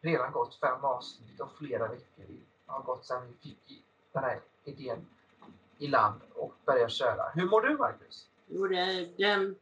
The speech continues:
Speaker 2: bra vecka det här.
Speaker 1: Och du har, mår bra och så?
Speaker 2: Ja, jag mår toppen.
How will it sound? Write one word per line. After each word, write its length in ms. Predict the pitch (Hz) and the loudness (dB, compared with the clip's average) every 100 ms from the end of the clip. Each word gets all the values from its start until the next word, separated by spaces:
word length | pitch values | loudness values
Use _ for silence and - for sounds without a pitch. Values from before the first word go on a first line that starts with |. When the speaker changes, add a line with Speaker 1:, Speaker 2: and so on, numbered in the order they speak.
| _ _ _ _ | _ _ _ _
Speaker 2:
bra 400 | 214 208 175 160 | 4 6 6 6
vecka 500 | 185 180 _ 151 156 | 2 -4 _ -2 0
det 140 | 170 | 0
här. 300 | 170 165 143 - _ _ _ _ _ _ _ - 160 | 0 0 -2 -4 _ _ _ _ _ _ _ -20 4
Speaker 1:
Och 120 | 160 | 6
du 160 | 160 165 | 6 8
har, 540 | 160 156 151 151 151 160 - - - - - - - | 10 10 8 6 0 -6 -16 -20 -20 -20 -20 -20 -8
mår 180 | 170 170 | -4 4
bra 280 | 170 151 | 6 8
och 80 | 160 | 6
så? 300 | 170 156 170 - - - - - - _ _ | 4 2 2 -2 -18 -20 -20 -20 -20 _ _
Speaker 2:
Ja, 260 | 170 175 170 | 2 4 4
jag 380 | 156 151 139 147 | 0 -2 0 0
mår 260 | 143 156 156 - _ | 0 -2 -4 -6 _
toppen. 580 | 170 - - 151 160 | -4 -4 -4 -4 -2